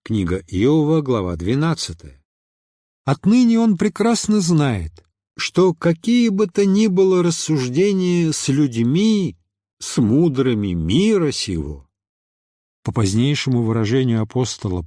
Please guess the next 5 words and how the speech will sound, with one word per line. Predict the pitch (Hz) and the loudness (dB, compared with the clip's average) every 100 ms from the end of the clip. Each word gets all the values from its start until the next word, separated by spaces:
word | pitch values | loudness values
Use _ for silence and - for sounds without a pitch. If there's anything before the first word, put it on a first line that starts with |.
| - | -4
Павла, | 156 208 180 123 98 _ _ _ - | -2 0 0 -2 -6 _ _ _ -2
могут | 117 208 202 214 - | 2 2 2 -2 -2
просветить | 180 190 - 214 - 233 220 - | -2 0 0 0 0 0 0 -2
его. | 95 80 73 - _ _ _ _ _ _ _ _ _ _ - | -6 -6 -8 -14 _ _ _ _ _ _ _ _ _ _ -10
"Я | 104 113 202 214 202 | -2 0 2 2 -2